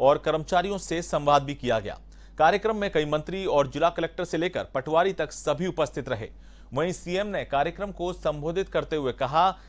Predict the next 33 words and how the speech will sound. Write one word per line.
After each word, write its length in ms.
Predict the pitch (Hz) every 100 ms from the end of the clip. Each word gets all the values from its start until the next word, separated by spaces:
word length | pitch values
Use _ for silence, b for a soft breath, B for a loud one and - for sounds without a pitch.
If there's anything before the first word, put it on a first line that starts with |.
| b -
कि 100 | 160
आईटी 400 | 156 175 214 185
के 80 |
युग 260 | 151 156 170
में 180 | 139 87
यह 220 | 107 175
सब 240 | - 165
संभव 400 | 165 156 143 151
हो 120 | 131 127
सका 300 | 131 143 143
है 320 | 110 - b b -
कि 80 |
राजस्व 420 | 143 147 185 196 180
विभाग 340 | 151 135 160 -
की 120 | 170
सभी 280 | - 151 190
प्रक्रियाओं 480 | 156 - 160 175
को 240 | 175 120 -
ऑनलाइन 420 | 131 156 147 160
किया 280 | 151 147 135
गया। 240 | 120 92 - - b b b
किसान 380 | 151 - 190 196
अब 140 | 185
ऑनलाइन 440 | 156 156 165 175 190
अपने 400 | 147 - 170 185
भूमि 340 | 143 151 180
का 220 | 165 156
राजस्व 500 | 151 135 135 170 -
रिकॉर्ड 360 | 147 131 147 151
प्राप्त 380 | - 147 131 -
कर 100 | 123
सकते 360 | - - 147
हैं। 220 | 117 107